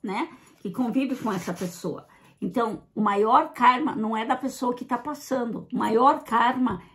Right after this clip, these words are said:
é dos que convivem com ela, que precisavam, que precisam aprender a ter compaixão e entender. "Ah, mas é, é, é, é ruim mesmo, é ruim mesmo. Fulano é ruim mesmo." Pois é,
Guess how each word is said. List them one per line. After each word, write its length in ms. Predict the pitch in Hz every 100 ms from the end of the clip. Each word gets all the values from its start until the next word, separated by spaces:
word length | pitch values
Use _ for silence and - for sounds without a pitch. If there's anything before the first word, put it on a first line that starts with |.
| _
é 100 | 208
dos 220 | 196 185
que 160 | - 277
convivem 580 | - 311 269 240 240 226
com 200 | 285 240
ela, 260 | 214 208
que 120 | 208
precisavam, 880 | 247 214 - 196 214 202 214 269 - - - _
que 100 | -
precisam 680 | 175 233 - 277 277 - - -
aprender 760 | 208 233 226 208 214 233 - - -
a 100 | 202
ter 300 | - 226 -
compaixão 880 | 262 330 349 302 - - 240 240 247 - _ _ _ _
e 160 | 254 277
entender. 680 | - 262 269 226 202 - - -
"Ah, 100 | -
mas 200 | 294 339
é, 60 | 339 - - -
é, 280 | 240 -
é, 100 | 226 -
é 60 |
ruim 360 | - 277 339 440
mesmo, 300 | 302 262 208
é 60 | 220
ruim 260 | 277 359
mesmo. 220 | 440 320
Fulano 360 | - 254 262 392
é 120 | 466
ruim 300 | - 233 - 640
mesmo." 260 | 392 - - - _ _ _ _ _ _ - _ _
Pois 240 | - 185
é, 100 | 185